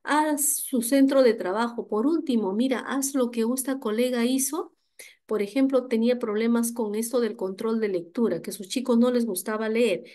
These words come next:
Entonces, ¿sabes qué? Pidió a los padres de familia que le hagan cojines y se los llevaba afuera a leer en, con sus cojines, ¿no? A dramatizar las lecturas, a dibujar los temas centrales. Entonces, fíjate, mira, es un,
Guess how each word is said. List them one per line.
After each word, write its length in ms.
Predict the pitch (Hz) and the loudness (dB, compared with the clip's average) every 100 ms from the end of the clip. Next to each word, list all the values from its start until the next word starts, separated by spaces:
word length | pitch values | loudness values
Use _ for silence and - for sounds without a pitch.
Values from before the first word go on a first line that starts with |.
| - - | -20 -10
Entonces, 420 | 285 277 330 330 302 | -2 0 0 -4 -4
¿sabes 320 | 311 294 - | -4 -4 -4
qué? 260 | 330 330 - - _ - | -8 -10 -16 -20 _ 0
Pidió 300 | 269 269 311 | 2 4 2
a 20 | |
los 160 | 302 294 | 0 -2
padres 360 | 294 285 285 | -2 0 0
de 120 | 269 | 0
familia 480 | 269 254 277 269 269 | -2 0 0 0 -2
que 120 | 269 | -4
le 100 | 262 | -6
hagan 220 | 277 294 277 | -4 -4 -2
cojines 760 | 247 247 330 285 - - - _ _ _ _ _ | -4 -2 -4 -2 -4 -10 -16 _ _ _ _ _
y 120 | 277 | -4
se 140 | 269 269 | 0 2
los 180 | 262 240 | 2 2
llevaba 440 | 254 269 285 285 | 0 0 -2 -4
afuera 460 | 269 302 311 330 262 | -6 -6 -6 -4 0
a 40 | |
leer 280 | 247 285 302 | 2 2 2
en, 140 | 269 | 0
con 180 | - 226 | 2 2
sus 200 | 233 233 | 0 -4
cojines, 600 | 240 233 302 277 147 185 | -6 -4 -4 -2 -4 -4
¿no? 220 | 233 427 _ _ | -6 -8 _ _
A 160 | - 254 | -2 0
dramatizar 760 | 254 254 247 240 247 - 294 | 0 0 -2 -4 -6 -2 -2
las 220 | 285 254 233 | -2 -4 -4
lecturas, 580 | 226 - 269 226 208 - | -6 -2 -2 -2 -6 0
a 100 | 269 | 2
dibujar 560 | 277 262 247 269 277 247 | 4 4 2 0 0 0
los 180 | 220 | -4
temas 340 | - 240 240 240 | -2 -2 -2 -2
centrales. 720 | 240 233 285 262 180 - - _ - - - | -2 -2 -2 -2 -4 -8 -16 _ -20 -20 -8
Entonces, 500 | 247 240 311 302 302 | -4 -2 -2 -4 -4
fíjate, 440 | - 349 339 - 254 | 0 0 0 0 4
mira, 220 | 294 285 - | 4 4 2
es 200 | 277 339 | 2 4
un, 180 | 302 | 2